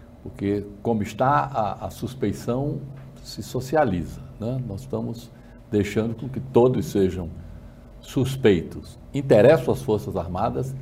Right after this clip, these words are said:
nome e C P F de todos os envolvidos nesses atos arbitrários para que sejam punidos. Nós estamos, eu quero que desapareça da manchete, é, é, é, a contaminação com as forças.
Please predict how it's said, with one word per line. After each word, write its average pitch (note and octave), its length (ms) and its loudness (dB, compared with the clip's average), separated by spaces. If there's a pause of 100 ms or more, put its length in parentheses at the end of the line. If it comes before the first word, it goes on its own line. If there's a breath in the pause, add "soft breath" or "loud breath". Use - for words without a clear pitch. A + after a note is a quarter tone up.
(180)
nome D#3 560 6
e B2 180 0
C A2 220 2
P F2+ 180 2
F G#2+ 420 2
de G2 180 -4 (200)
todos D#3 460 8
os G#2 100 -4
envolvidos F2 800 -2
nesses F#2+ 400 -4
atos E2 360 -2
arbitrários A2 720 2 (600 loud breath)
para G#3 120 8
que G3 160 -8
sejam C#3+ 300 6
punidos. C3+ 500 2
Nós A2+ 240 0
estamos, C#3 440 -4 (560 loud breath)
eu G2 80 2
quero C3 340 6
que C3+ 100 -4
desapareça G#2 640 2
da F#2+ 120 0
manchete, A#2+ 480 0 (560 loud breath)
é, G#2+ 80 -4
é, G#2+ 60 2
é, F#2 680 -2 (240)
a G#2+ 120 0
contaminação B2+ 720 0
com A#2+ 160 0
as F#2 140 -4
forças. E2 360 -4